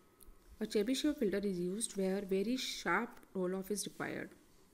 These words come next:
but it is achieved at the expense of gain ripple in the lower frequency pass band. As we increase the order, the numbers of ripples will also increase.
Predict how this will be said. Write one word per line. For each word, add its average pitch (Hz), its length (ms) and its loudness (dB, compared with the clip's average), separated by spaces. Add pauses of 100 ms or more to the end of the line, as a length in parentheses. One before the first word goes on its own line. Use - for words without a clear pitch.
(760)
but 196 300 2
it 202 120 0
is 214 220 0
achieved 226 500 -2
at 165 160 -2
the - 100 -8
expense 208 480 -2
of 190 280 -2
gain 190 280 4
ripple 180 320 -2
in 180 140 2
the 202 120 -2
lower 185 280 0
frequency 180 480 -2
pass - 300 -8
band. - 340 -10 (840)
As 226 220 2
we 247 260 2
increase 202 440 2
the 190 160 -2
order, 180 460 -2 (140)
the 196 140 -6
numbers 190 400 0
of 196 180 -4
ripples 190 360 -6
will 185 220 -4
also 240 380 -4
increase. 180 560 -2